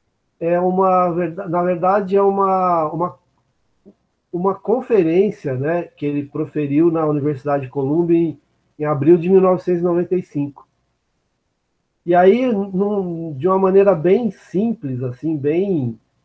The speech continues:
bem educativa, vamos dizer assim, bem didática, ele pontua tudo o que é o fascismo e, e por que, e, é, segundo ele, a gente não, não está livre nunca desse fascismo, né?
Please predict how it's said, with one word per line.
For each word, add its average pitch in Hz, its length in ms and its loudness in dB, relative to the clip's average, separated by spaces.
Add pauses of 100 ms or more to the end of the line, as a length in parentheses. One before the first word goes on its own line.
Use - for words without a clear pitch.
(840)
bem 175 540 2
educativa, 147 960 -4
vamos 127 240 -2
dizer 123 140 -6
assim, 127 180 -10
bem 151 160 -4
didática, 135 840 -6 (540)
ele 185 220 2
pontua 220 680 2
tudo 208 400 0
o 180 540 4
que 170 240 0
é 170 80 4
o 170 80 0
fascismo 170 760 -2
e, 180 320 -2 (380)
e 156 80 -2
por 170 260 0
que, 160 720 0
e, 147 220 -12
é, 139 140 -8 (240)
segundo 143 520 -2
ele, 151 220 2
a 160 80 2
gente 160 340 0
não, 165 600 0 (320)
não 139 80 -4
está 156 240 0
livre 160 340 2
nunca 165 400 0
desse 123 240 -4
fascismo, 117 680 -10
né? 127 140 -12